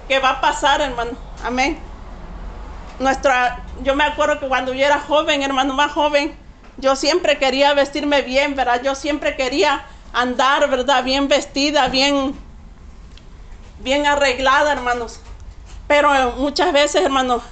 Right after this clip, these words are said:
eso provoca, ¿verdad? Cosas malas, ¿verdad? En, en ciertas personas que nos miran, ¿verdad?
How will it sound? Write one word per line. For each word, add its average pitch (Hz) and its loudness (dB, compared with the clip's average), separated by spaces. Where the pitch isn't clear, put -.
eso 269 0
provoca, 277 2
¿verdad? 262 2
Cosas 294 2
malas, 254 0
¿verdad? 247 0
En, 247 -8
en 254 -4
ciertas 277 0
personas 269 0
que 254 -4
nos 247 -4
miran, 262 0
¿verdad? 233 -2